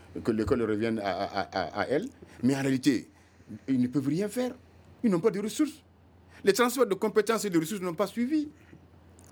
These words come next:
Il n'y a pas de recrutement à leur niveau. Et si la base n'est pas bonne, comment le supérieur peut être bon ?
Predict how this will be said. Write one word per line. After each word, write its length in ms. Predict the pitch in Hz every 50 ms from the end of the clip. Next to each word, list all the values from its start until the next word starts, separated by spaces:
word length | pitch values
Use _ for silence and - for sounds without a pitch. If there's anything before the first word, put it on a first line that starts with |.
| - - - - -
Il 40 | 269
n'y 20 |
a 40 | 269
pas 120 | 277 311
de 60 | 254 262
recrutement 320 | 233 240 214 - 247 240
à 40 | 233
leur 140 | 240 226 220
niveau. 360 | 233 233 220 240 320 349 320 - - _ _ _ _ - - - - - - - - - - - - - - - - - - - - - -
Et 100 | - 233
si 140 | 233 - 311
la 140 | 269 247 220
base 200 | 190 220 220 185
n'est 140 | 185 170 156
pas 140 | - 156
bonne, 300 | 143 120 123 113 104 92 92
comment 180 | - 247 269 294
le 60 | 233
supérieur 420 | 208 - - 190 175 175 175 160
peut 100 | 156 156 143
être 160 | 139 - -
bon ? 160 | 165 82 -